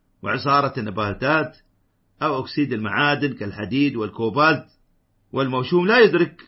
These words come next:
بأن البقع والألوان المستخدمة في الوشم هي مواد خاملة، فهي تصبح جزءاً دائماً من مكونات خلايا البشرة. إن إزا-، إن إزالة هذا الوشم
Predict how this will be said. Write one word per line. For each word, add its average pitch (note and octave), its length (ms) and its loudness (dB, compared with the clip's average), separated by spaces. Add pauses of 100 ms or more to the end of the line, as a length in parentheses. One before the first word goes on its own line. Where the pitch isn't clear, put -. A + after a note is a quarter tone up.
(500)
بأن C3 220 -2
البقع C#3 500 2
والألوان B2+ 540 0
المستخدمة B2+ 640 -6
في G#2+ 80 -6
الوشم C3+ 540 -2
هي A#2 200 -4
مواد C3+ 340 2
خاملة، D3 640 0 (600)
فهي B2+ 240 0
تصبح C3 340 -2
جزءاً D3 560 -2 (160)
دائماً C#3 420 -2
من B2 180 -2
مكونات B2 580 -2
خلايا C3 380 0
البشرة. A2 520 -4 (800)
إن B2+ 160 -2
إزا-، C#3+ 320 -2
إن C#3 160 -4
إزالة E3+ 560 2
هذا D#3 100 2
الوشم F3+ 440 2